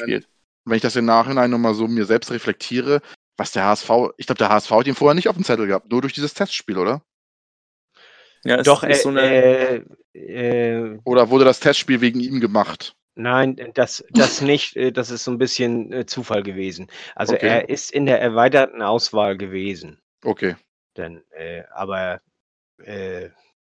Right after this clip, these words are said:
Speaker 3: denn irgendwie, ich weiß gar nicht mehr, warum mussten wir noch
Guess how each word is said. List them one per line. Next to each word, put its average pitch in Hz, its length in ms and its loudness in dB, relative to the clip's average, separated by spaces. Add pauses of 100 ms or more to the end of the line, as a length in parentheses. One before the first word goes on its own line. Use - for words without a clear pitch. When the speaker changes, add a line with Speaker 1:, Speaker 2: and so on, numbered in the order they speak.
(540)
Speaker 3:
denn 95 440 -20
irgendwie, 104 840 -14 (260)
ich - 160 -20
weiß - 140 -14
gar 117 80 -10
nicht 101 140 -12
mehr, 101 160 -12 (120)
warum 110 320 -8
mussten 127 380 -12
wir 135 140 -10
noch 135 540 -14